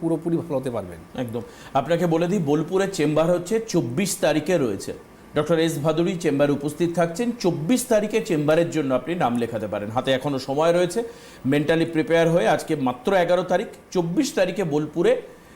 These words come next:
Speaker 2: আহ, এনবিপি ইউনিট থাকছে আপনার জন্য। ঠিক exactly বোলপুরের কোথায় চেম্বার আপনি জেনে নিন। কে আছেন পরের ফোনে? হ্যালো, হ্যালো,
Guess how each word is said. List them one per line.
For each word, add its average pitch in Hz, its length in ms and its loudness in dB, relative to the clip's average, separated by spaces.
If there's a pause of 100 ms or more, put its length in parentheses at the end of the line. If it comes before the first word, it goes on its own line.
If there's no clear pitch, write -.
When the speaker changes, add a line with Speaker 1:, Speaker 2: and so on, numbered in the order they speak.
(180)
Speaker 2:
আহ, 143 480 2
এনবিপি 165 480 0
ইউনিট 175 460 2 (240)
থাকছে 175 380 0
আপনার 131 320 0
জন্য। 160 300 -4 (640)
ঠিক - 240 0
exactly 196 520 0
বোলপুরের 170 500 2
কোথায় 165 320 -2
চেম্বার 202 360 0
আপনি 127 220 -2
জেনে 101 220 -8
নিন। 90 140 -10 (480)
কে 175 120 4
আছেন 170 300 2
পরের 135 240 0
ফোনে? 101 240 -6
হ্যালো, 147 260 2 (2250)
হ্যালো, 180 440 4